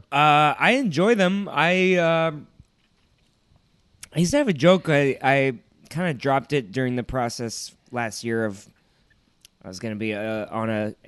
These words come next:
N B C show, and then they got, I got cut from the thing. But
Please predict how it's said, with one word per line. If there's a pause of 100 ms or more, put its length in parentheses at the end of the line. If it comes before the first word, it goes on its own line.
N
B
C
show,
and
then
they
got,
I
got
cut
from
the
thing.
But